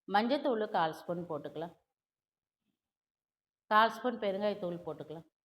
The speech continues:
உப்பு ஒரு ரெண்டு ஸ்பூன் போட்டுருக்கேன். நீங்க உங்களுக்கு தேவையான உப்பு பார்த்து போட்டுக்குங்க. இப்ப இதை எடுத்து ஒரு பாத்திரத்துல மாத்திட்டு நம்ம இந்த கடாயிலே தாளிச்சுக்கலாம், ரசம் தாளிச்சுக்கலாம்.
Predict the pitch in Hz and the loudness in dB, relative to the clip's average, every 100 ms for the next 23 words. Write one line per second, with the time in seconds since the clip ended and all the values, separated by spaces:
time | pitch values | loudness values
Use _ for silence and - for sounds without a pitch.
0 | _ _ _ _ _ _ _ _ _ _ | _ _ _ _ _ _ _ _ _ _
1 | _ _ _ _ _ _ _ _ _ 247 | _ _ _ _ _ _ _ _ _ 0
2 | 254 302 311 220 175 175 190 190 208 202 | 0 2 2 4 2 0 -4 -4 -6 -2
3 | 185 175 190 214 202 180 190 226 220 220 | -2 0 -2 -2 0 0 0 0 0 2
4 | 214 214 202 170 - 190 175 160 165 151 | 2 2 0 -4 -6 -2 -2 -2 -4 -6
5 | 147 139 143 160 _ _ _ _ _ _ | -8 -10 -12 -14 _ _ _ _ _ _
6 | _ _ _ - 226 247 240 233 233 240 | _ _ _ -14 2 6 8 6 6 6
7 | 285 226 214 208 220 214 196 190 185 185 | 4 6 4 4 2 0 -2 0 -2 -2
8 | 190 254 233 190 185 190 190 180 190 185 | -4 -2 -2 -2 -2 -2 0 2 2 0
9 | 190 185 156 160 165 151 143 139 139 165 | -2 0 -2 -4 -6 -2 -2 -2 -6 -6
10 | 151 143 139 143 156 | -4 -6 -10 -16 -16